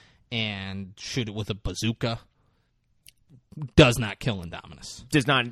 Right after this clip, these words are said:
Speaker 2: connect.
Speaker 1: <laughs> But they, but, like, Indominus, like, hits the ground, like, they fuck it up, but it gets up and runs off.
Speaker 2: Yeah.
Speaker 1: And they're like, "Ah, shit." So they,
Speaker 2: Fuck.
Speaker 1: they all start going out on foot, and Chris Pratt says, "Watch your six, boys. Raptors got a new alpha."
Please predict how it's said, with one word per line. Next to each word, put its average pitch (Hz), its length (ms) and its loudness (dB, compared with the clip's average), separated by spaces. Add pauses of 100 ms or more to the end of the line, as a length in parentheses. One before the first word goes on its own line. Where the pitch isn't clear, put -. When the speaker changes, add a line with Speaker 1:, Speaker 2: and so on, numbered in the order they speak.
(360)
Speaker 2:
connect. 160 480 4
Speaker 1:
<laughs> - 40 -12
But 160 200 0 (240)
they, 160 200 0 (200)
but, 170 140 6
like, 156 180 8
Indominus, 170 460 4
like, 147 120 0
hits - 300 -4
the 170 80 4
ground, 147 540 4
like, 131 160 0
they 131 80 0
fuck 190 320 4
it 131 80 2
up, 131 200 -2
but 123 120 0
it 147 160 -4
gets 127 260 0
up 127 160 0
and 107 160 -4
runs 107 260 -4
off. 107 360 -4
Speaker 2:
Yeah. 123 140 6
Speaker 1:
And 117 120 2
they're 113 80 0
like, 98 180 -4
"Ah, 101 360 -2
shit." - 680 -2 (380)
So - 180 10
they, 131 100 8
Speaker 2:
Fuck. 131 80 -2
Speaker 1:
they 143 60 0
all 131 120 2
start 123 260 -2
going 135 220 2
out 123 160 -2
on 113 100 -6
foot, 156 300 2
and 120 100 -6
Chris - 240 4
Pratt 160 400 2
says, 113 540 0 (760)
"Watch 143 300 6
your 196 80 6
six, - 400 10
boys. 196 400 12 (640)
Raptors 165 400 8
got 202 220 12
a 180 40 12
new 214 260 12
alpha." 214 400 12